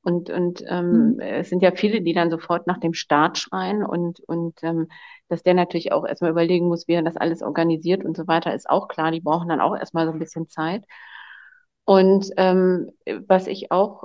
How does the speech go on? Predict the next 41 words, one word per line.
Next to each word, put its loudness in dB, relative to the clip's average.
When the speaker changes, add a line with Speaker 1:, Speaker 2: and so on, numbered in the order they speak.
Speaker 1:
äh, -2
also -4
d-, -10
ihr 0
habt -2
den 4
Kopf 2
nicht 2
in -2
den 0
Sand 0
gesetzt, -4
sondern 2
ihr 2
habt -14
versucht, -4
aus 0
der 4
Not 2
eine 0
Tugend -2
zu -8
machen, -2
im -4
Sinne -2
von, 0
also -2
jetzt, -6
äh, -4
gucken 0
wir 2
mal, 0
das 0
sind -4
die -6
Umstände -2
und -4
was -4
können 0
wir -2
tun? 0